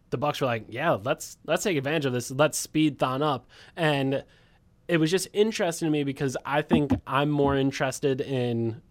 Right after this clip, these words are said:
a more disciplined and harnessed Thon. Uh, and it looked like they were very much encouraging, "Go crazy, Thon. Let's do some cool stuff. Let's have you run all over the place." And again, that's fine.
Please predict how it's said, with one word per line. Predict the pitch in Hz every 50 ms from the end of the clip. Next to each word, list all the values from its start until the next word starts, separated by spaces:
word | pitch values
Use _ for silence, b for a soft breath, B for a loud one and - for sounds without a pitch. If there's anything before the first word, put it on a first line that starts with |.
| _
a | - 120
more | 120 120 123 123 120 120
disciplined | 117 113 131 135 - - 147 - - 147 147 147 147 143
and | 147 - 135 127 120 117 117 -
harnessed | - - - - 131 127 131 147 170 190 - - - - - - _ _ _ _ _ _ _
Thon. | - 185 185 190 196 202 240 240 - b b b b b b b _
Uh, | 156 147 143 135 127 123 123 117 117
and | 139 147 151
it | 143
looked | 143 160 165 160 -
like | 151 139 139 135 131 127 - 127
they | 135 143 147
were | 143 139 135 135 131 - -
very | 135 151 151 151 147
much | 139 139 143 151
encouraging, | 147 - - - 147 135 131 143 135 135 135 131 120 117 b b b b b b b b b b _ _ _ - -
"Go | - 160 156
crazy, | 143 - 165 156 151 139 113 120
Thon. | 117 - 127 117 120 120 117 127 127
Let's | 139 151 143 -
do | - 151 147
some | 143 - 139
cool | 123 - 147 147 147
stuff. | 147 - - 151 143 143 143 143 -
Let's | - 135 131
have | 165 147 139
you | 139 127
run | 123 135 139 139
all | 135 139 135 135
over | 131 135
the | 135 131
place." | - - 143 135 131 135 127 - B B B B B B
And | - 170 165
again, | 156 165 233 233 214 202 185 - - _
that's | - 175 190 - -
fine. | - - 151 180 180 143 120 117